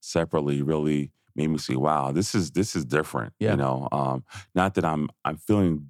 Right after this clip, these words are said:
Speaker 1: different or anything like that from anybody else in the association, but this is, like, a whole
Speaker 2: Well, it's a totally different perspective, right?
Speaker 1: Yeah, hundred percent. And so I, I would say back then, um, we were more so charged with just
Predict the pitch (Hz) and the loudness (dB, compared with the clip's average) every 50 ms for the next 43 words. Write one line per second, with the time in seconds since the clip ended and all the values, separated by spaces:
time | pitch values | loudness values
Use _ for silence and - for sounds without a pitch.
0 | - - 117 143 143 - - 82 76 76 - - 80 78 76 80 76 76 73 - | 0 2 4 4 2 0 -2 -2 -2 -2 -2 -2 -2 -2 0 -2 -2 -2 -2 -2
1 | 78 76 76 71 - - 71 71 71 71 73 71 71 71 71 71 71 71 69 67 | 0 0 0 -2 -4 -6 -6 -4 -2 0 0 0 0 0 0 -2 -2 -4 -6 -8
2 | _ _ _ _ _ _ _ _ - 127 135 131 - 104 87 80 82 - 80 82 | _ _ _ _ _ _ _ _ 0 2 2 2 0 0 0 0 0 -2 -2 -2
3 | - - 78 78 76 - - 73 67 76 71 76 87 - - 82 76 80 73 71 | -2 0 0 0 -2 -2 -6 -6 -6 -4 -4 -4 -4 -6 -6 -6 -4 -4 -4 -6
4 | - - - - - 156 80 80 107 156 156 156 135 123 - 180 175 160 139 120 | -6 -10 -10 -6 -2 0 0 2 2 2 2 2 0 0 2 2 2 4 4 2
5 | 113 98 95 85 90 92 - - 107 107 - - 98 90 85 92 92 101 110 - | 2 0 -2 -4 -6 -6 -4 -4 -4 -4 -4 -4 -6 -4 -2 -2 -2 -2 -2 -6
6 | - 123 120 - 87 80 76 76 90 95 92 95 - 82 - - - 85 76 - | -10 -6 -2 0 2 2 2 2 0 0 -2 -2 -6 -8 -4 -2 -2 -2 -2 -2
7 | - 85 90 - - 110 101 101 98 92 - - 92 92 - 98 104 107 107 110 | -2 -4 -2 0 2 2 4 4 2 2 0 0 0 2 2 4 4 4 2 2
8 | - - - 104 98 92 90 87 87 - _ _ _ _ _ _ _ _ - 82 | 0 0 2 2 4 4 2 2 -2 -4 _ _ _ _ _ _ _ _ -2 2
9 | 98 95 95 92 92 - _ - 95 95 104 113 123 127 117 - - - 80 80 | 4 4 4 2 0 -4 _ 2 2 4 4 4 2 0 -2 -6 -6 -2 0 0
10 | 80 78 78 80 80 78 78 80 76 - 92 101 110 110 104 104 101 98 98 - | 0 2 2 0 0 0 -2 -4 -2 2 4 4 6 6 6 4 4 2 2 0
11 | - 90 87 - - - 87 87 85 82 80 85 82 80 78 78 - - - - | 0 0 0 0 0 2 2 4 2 2 0 0 2 2 2 2 0 -4 -12 -20
12 | _ _ _ _ _ _ _ _ _ _ _ _ _ _ _ - - 104 104 104 | _ _ _ _ _ _ _ _ _ _ _ _ _ _ _ 0 2 2 2 2
13 | - - | -2 -8